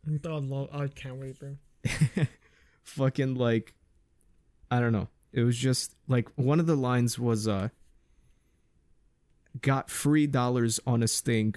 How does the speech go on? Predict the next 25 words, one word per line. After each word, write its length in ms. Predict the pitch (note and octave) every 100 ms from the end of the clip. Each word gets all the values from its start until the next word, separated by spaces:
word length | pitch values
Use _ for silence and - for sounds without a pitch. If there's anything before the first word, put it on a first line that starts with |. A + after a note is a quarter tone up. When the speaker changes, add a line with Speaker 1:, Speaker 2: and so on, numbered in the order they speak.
| -
Speaker 2:
call 240 | A#2 A2
it 80 | G#2+
tax 340 | - G#2 G#2+ -
evasion, 400 | G2 G2 F#2 F#2+
little 180 | F#2+ F2+
bitch." 300 | D#2+ - -
Whoa. 260 | G2+ F#2 - -
Speaker 1:
Yeah, 380 | E3+ F3 C#3+ C3
I 40 |
was 140 | D3+ D3
like, 260 | C#3+ C#3+ - _ _ _ _ _ _ -
I, 80 | E3+
I 40 |
Speaker 2:
And 220 | F3 C#3+
Speaker 1:
thought 60 | B3+
Speaker 2:
it 60 |
Speaker 1:
that 80 | C4
was 120 | A3
just 140 | F3 F#3
an 80 | D#3+
American 280 | D3 D#3
thing 140 | D3+ D#3
I 60 |
didn't 160 | C#3 C#3
understand, 500 | C3 B2+ C3 C#3+